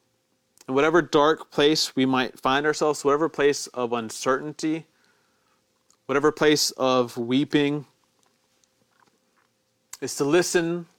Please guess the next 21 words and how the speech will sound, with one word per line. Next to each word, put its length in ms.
closely 600
for 140
the 100
voice 420
of 280
Jesus 800
calling 380
our 120
names. 800
Is 140
to 80
lean 280
into 560
the 80
truth 840
that 100
our 140
sins 340
have 100
been 140
forgiven, 680